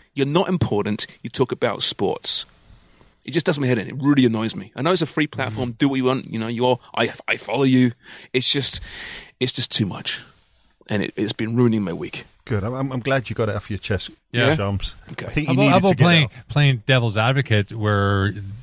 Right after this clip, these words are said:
Speaker 3: they were, are in a position with the platform to, um, stand up for what they think is right?
Speaker 1: I understand that, but most of it is just, uh, look at meism.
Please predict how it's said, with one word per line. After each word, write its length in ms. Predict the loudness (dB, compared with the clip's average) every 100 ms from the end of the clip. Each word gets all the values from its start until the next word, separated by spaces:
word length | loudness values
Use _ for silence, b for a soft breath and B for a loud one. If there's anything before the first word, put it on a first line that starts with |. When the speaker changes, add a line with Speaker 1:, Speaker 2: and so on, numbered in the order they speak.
| -12 -4
Speaker 3:
they 280 | 0 2
were, 300 | 2 0 0
are 160 | 0 0
in 60 | 0
a 40 |
position 440 | -2 -2 -2 -2
with 100 | -2 -4
the 60 |
platform 840 | -4 0 0 0 -4 -2 0 -2 -4
to, 680 | 0 0 2 2 2 0 B B B B B B B B -6
um, 720 | -4 -2 -2 -2 -2 -2 -4 B B B B B B _
stand 500 | -10 -6 -4 -2 -2
up 160 | -2 -4
for 760 | -2 -2 0 2 2 2 2 0
what 180 | -2 0
they 160 | 0
think 280 | 0 -2 -2
is 160 | -4 -2
right? 260 | -2 -2 -12 b b b b b b b _ _ -20 _ _ 0
Speaker 1:
I 120 | 2
understand 460 | 2 0 0 0
that, 180 | -2 0
but 160 | 0 0 _ _ -4
most 280 | 2 2 2
of 100 | 0
it 100 | 2
is 180 | 0 0
just, 380 | 0 0 0 -2
uh, 180 | -2 0
look 220 | 2 2
at 60 |
meism. 440 | 2 0 0 -2